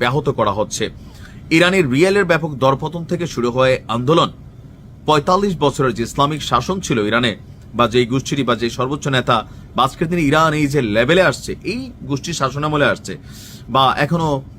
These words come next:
ইসলামিক বিভিন্ন, আহ, আইন কানুনের যেই মর্যাদা এই গোষ্ঠীটির জন্য আছে। তো সেই গোষ্ঠীটিকে সরিয়ে দেওয়ার জন্য হামলা হয়েছে, যুদ্ধ হয়েছে, ছোট ছোট অনেক চেষ্টা করা হয়েছে, but দিন শেষে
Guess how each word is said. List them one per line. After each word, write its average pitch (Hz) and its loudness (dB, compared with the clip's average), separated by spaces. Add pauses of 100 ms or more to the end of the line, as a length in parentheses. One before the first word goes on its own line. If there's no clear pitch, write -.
(180)
ইসলামিক 147 -2
বিভিন্ন, 139 0 (260)
আহ, 110 2
আইন 143 0
কানুনের 139 0
যেই 127 2 (120)
মর্যাদা 123 2
এই 170 2
গোষ্ঠীটির 156 -2
জন্য 120 -2
আছে। 85 -4 (420)
তো 156 0
সেই 214 2
গোষ্ঠীটিকে 185 0
সরিয়ে 123 2
দেওয়ার 127 2
জন্য 139 0 (540)
হামলা 135 2
হয়েছে, 120 0
যুদ্ধ 143 -4
হয়েছে, 120 0
ছোট 131 -4
ছোট 127 -4
অনেক 269 -4
চেষ্টা 131 -2
করা 113 0
হয়েছে, 107 -2
but 139 4 (500)
দিন 175 2
শেষে - -4